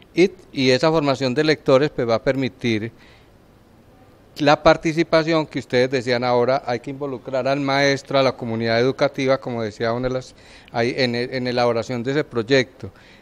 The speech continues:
Ahí yo creo que el maestro y la comunidad educativa va, va a valorar que cuando uno,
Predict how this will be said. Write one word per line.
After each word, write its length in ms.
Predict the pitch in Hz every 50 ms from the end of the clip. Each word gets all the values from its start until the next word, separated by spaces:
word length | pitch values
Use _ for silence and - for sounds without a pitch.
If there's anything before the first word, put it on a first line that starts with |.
| - _ -
Ahí 420 | 123 123 127 151 202 240 208 151
yo 180 | 117 123 127 120
creo 220 | - 151 160 160
que 220 | - - 135 131 -
el 160 | 131 117 117
maestro 500 | 120 117 117 120 131 143 156 - - 175
y 40 | 165
la 160 | 165 151 -
comunidad 340 | - 143 131 123 123 123 123
educativa 680 | 131 143 139 - 143 - - 165 165 160 151 143 - - - 110
va, 180 | 104 120 120
va 240 | 120 127 120 113 113
a 40 | 120
valorar 580 | 135 143 143 135 127 117 113 104 98 95 - - - - - - - - - - _ - -
que 560 | - 127 127 123 120 120 127 - - - - - _ _ - -
cuando 300 | - 131 123 123 131 139
uno, 340 | 147 160 170 170 170 -